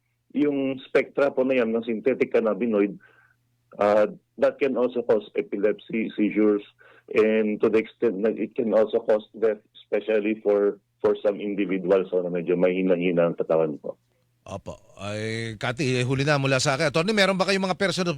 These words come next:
Speaker 2: eh, interest na rito? May hinahanap na ho ba tayong mga tao na posible nagkaka-, nagpapakalat ho ng mga yan?
Speaker 1: Sa ngayon po, patuloy pa naman ho yung ating backtracking investigation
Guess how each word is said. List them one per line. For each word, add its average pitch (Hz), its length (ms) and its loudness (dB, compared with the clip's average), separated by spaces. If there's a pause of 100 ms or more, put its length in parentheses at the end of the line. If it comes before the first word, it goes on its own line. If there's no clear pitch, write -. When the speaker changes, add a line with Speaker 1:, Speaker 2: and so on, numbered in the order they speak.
Speaker 2:
eh, 156 240 -8
interest 160 400 -2
na 156 80 0
rito? 156 200 -2
May 151 200 0
hinahanap 151 320 0
na 143 80 -2
ho 147 80 0
ba 135 80 -2
tayong 135 240 -2
mga 127 120 -4
tao 127 280 0
na 120 240 -4
posible 123 320 -4
nagkaka-, 104 520 -4
nagpapakalat 113 680 -4
ho 123 80 -2
ng 113 160 -4
mga 95 100 -8 (100)
yan? 58 60 -20 (2750)
Speaker 1:
Sa 160 80 10
ngayon 170 320 6
po, 151 320 4 (240)
patuloy 139 400 2
pa 139 160 0
naman 135 160 -2
ho 139 80 -2
yung 135 240 0
ating 127 320 0
backtracking 123 560 0
investigation 110 880 0